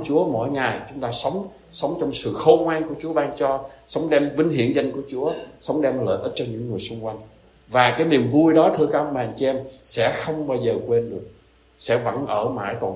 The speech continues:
tại. Trong Kinh Thánh rõ ràng. Bởi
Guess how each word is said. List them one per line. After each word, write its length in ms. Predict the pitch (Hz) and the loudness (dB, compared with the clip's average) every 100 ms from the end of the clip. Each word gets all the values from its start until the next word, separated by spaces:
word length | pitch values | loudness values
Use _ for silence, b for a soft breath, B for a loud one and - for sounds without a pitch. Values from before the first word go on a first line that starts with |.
| 90 | -8
tại. 140 | 82 80 - _ | -14 -18 -20 _
Trong 120 | 117 | -10
Kinh 160 | 107 110 | -8 -6
Thánh 200 | 127 - | -4 -2
rõ 140 | 101 117 | 0 0
ràng. 180 | 95 - - - - _ _ _ - - - - | -2 -8 -16 -20 -20 _ _ _ -14 -12 -12 0
Bởi 140 | 120 | 2